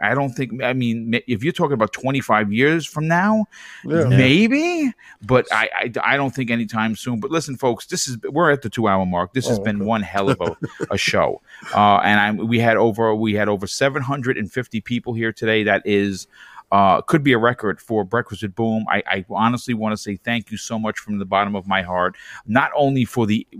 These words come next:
Speaker 1: unbelievable generosity through the super chats, but the fact that we had so many people here to view this small channel. Uh, I'm rolling, folks. Uh, ten K, here I come. Hopefully by E three twenty,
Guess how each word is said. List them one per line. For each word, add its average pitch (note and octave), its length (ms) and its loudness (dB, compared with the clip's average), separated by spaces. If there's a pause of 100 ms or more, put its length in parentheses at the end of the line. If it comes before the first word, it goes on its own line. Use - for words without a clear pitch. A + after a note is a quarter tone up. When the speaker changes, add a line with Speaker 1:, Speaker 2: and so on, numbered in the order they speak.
(560)
Speaker 1:
unbelievable C#3 1040 2
generosity A2 880 -2
through A2+ 220 -6
the G#2+ 80 -4
super G#2+ 300 -4
chats, - 500 -6 (320)
but - 100 -12
the A2+ 60 -2
fact C3+ 280 0
that A#2+ 80 2
we A#2+ 100 4
had A2+ 140 0
so B2+ 160 -2
many C3 180 0
people A#2 280 -2
here A2 180 0
to G2+ 60 2
view G#2+ 320 0
this G#2+ 240 -2
small G#2+ 400 -2
channel. F#2 600 -2 (340)
Uh, G2 260 4
I'm B2+ 180 4
rolling, D#3+ 340 6
folks. B2+ 420 2
Uh, G#2+ 200 0
ten F3 260 0
K, E3+ 260 0
here C#3 240 2
I D#3 80 0
come. B2 380 -4
Hopefully B2+ 400 -2
by B2 180 2
E C3+ 200 -2
three C3 260 -2
twenty, A#2+ 380 -4